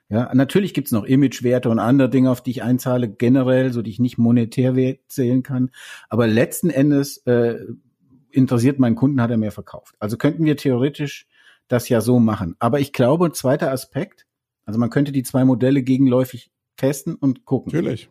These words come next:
Speaker 1: Aber der
Speaker 2: Aber ich will
Speaker 1: zweite
Speaker 2: jetzt gar nicht
Speaker 1: Aspekt, den
Speaker 2: fragen,
Speaker 1: wir
Speaker 2: wie
Speaker 1: haben
Speaker 2: du trackst, äh, dass dein Erfolg aus dem Katalog, äh, wie du den jetzt trackst. Da können wir aber mal in der nächsten, da können wir
Speaker 1: Ja.
Speaker 2: auch mal drüber reden. Das ist nämlich
Speaker 1: Ja.
Speaker 2: sehr spannend.
Speaker 1: Ja, könnte ich dir sogar was drüber erzählen. Aber egal.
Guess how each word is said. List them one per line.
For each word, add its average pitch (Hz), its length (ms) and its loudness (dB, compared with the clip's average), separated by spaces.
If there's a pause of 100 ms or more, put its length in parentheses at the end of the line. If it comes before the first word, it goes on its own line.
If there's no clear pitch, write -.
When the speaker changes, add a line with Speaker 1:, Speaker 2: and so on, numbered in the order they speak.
Speaker 1:
Aber 151 180 2
der 151 80 4
Speaker 2:
Aber 135 60 -6
ich - 60 -2
will 151 140 2
Speaker 1:
zweite 196 120 2
Speaker 2:
jetzt 190 120 -4
gar 196 140 2
nicht 208 100 2
Speaker 1:
Aspekt, 156 140 2
den 156 80 2
Speaker 2:
fragen, 143 160 2
Speaker 1:
wir 156 180 2
Speaker 2:
wie 151 60 2
Speaker 1:
haben 156 180 2
Speaker 2:
du - 20 -16
trackst, 175 500 -4 (140)
äh, 147 160 0
dass 139 240 -2
dein 156 220 2
Erfolg 147 420 0
aus 135 160 -2
dem 135 160 0
Katalog, 135 600 0 (460)
äh, 135 180 0
wie 131 160 0
du 139 140 2
den 123 240 2
jetzt 117 260 -2
trackst. - 320 -4
Da 123 40 -8
können 254 180 0
wir 269 60 2
aber 202 180 4
mal 190 160 2
in 185 40 2
der 175 120 2
nächsten, 160 500 0
da 135 160 -8
können 254 220 -2
wir 233 80 -2
Speaker 1:
Ja. - 60 -2
Speaker 2:
auch 196 40 -2
mal 180 140 0
drüber 117 260 -2
reden. 107 180 0
Das 113 120 0
ist - 40 -4
nämlich 202 200 2
Speaker 1:
Ja. 143 60 2
Speaker 2:
sehr 117 80 0
spannend. 208 420 -4 (200)
Speaker 1:
Ja, 143 180 -2 (260)
könnte - 240 -2
ich - 60 -16
dir 214 100 -2
sogar 208 180 2
was 202 160 -2
drüber 185 180 -2
erzählen. 117 420 -4
Aber 175 260 0
egal. 143 300 0